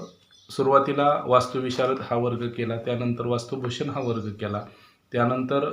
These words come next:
अ, अंकशास्त्र, अ, वास्तुरत्न, त्याचबरोबर आता लोलक हा वर्ग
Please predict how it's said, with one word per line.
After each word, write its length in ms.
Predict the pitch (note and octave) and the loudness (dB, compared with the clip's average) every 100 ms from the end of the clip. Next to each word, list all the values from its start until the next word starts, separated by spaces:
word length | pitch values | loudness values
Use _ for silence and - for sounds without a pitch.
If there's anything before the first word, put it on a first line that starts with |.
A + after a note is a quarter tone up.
| - | -6
अ, 420 | C3 B2+ B2 B2+ | 0 2 2 -2
अंकशास्त्र, 600 | C3 C3+ C3 C3+ A#2+ - A2 A2 - - _ - | -4 -4 -2 -2 -4 -4 -6 -6 -12 -20 _ -6
अ, 380 | A#2+ A2+ A2+ A2 A#2 | -2 0 -2 -4 -8
वास्तुरत्न, 760 | - B2 A#2+ C3+ C3 C3+ - A2+ A2+ - - _ _ _ _ _ | -2 -2 0 0 2 2 2 2 0 -6 -20 _ _ _ _ _
त्याचबरोबर 520 | B2 A#2+ B2+ C3+ C#3 | 0 2 2 2 2
आता 640 | C#3 C3 - C#3 C#3+ C#3+ - | 0 0 4 6 6 2 -4
लोलक 420 | B2+ C3+ C#3+ - - | 2 4 4 2 -6
हा 200 | - B2+ | 4 6
वर्ग 500 | C3 B2 A#2+ B2+ | 6 2 0 -2